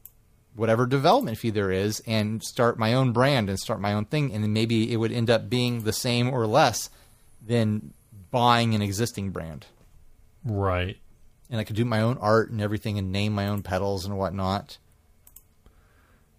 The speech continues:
Speaker 2: So what do you, I mean, I, I guess one of the problems I have with this topic is, like, I
Speaker 1: That it
Speaker 2: don't
Speaker 1: sucks and we should have never started talking <laughs> about it.
Speaker 2: Well, I just, I,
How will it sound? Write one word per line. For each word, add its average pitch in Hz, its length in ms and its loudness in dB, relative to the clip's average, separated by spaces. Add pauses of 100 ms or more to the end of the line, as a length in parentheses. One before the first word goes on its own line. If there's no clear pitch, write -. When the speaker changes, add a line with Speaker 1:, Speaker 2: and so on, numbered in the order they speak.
(880)
Speaker 2:
So 180 160 2
what 175 180 6
do 214 60 2
you, 233 200 2 (100)
I 180 100 4
mean, 180 200 8
I, 170 300 -2 (380)
I 175 100 2
guess 226 260 4
one 196 160 4
of 196 80 4
the 180 60 6
problems 165 380 4
I 156 80 4
have 147 100 2
with 139 60 -6
this 135 120 -2
topic 151 400 0
is, 123 160 0
like, 123 400 0 (1500)
I 123 100 0
Speaker 1:
That 139 80 4
it - 20 4
Speaker 2:
don't 175 260 6
Speaker 1:
sucks 123 300 6
and 110 80 0
we 107 60 2
should 110 140 -4
have 104 80 -2
never 98 200 0
started 95 340 -2
talking 104 440 -4
<laughs> - 40 -20
about 110 140 -6
it. 107 120 -4 (680)
Speaker 2:
Well, 208 200 8
I 208 160 4
just, 214 220 0
I, 170 280 0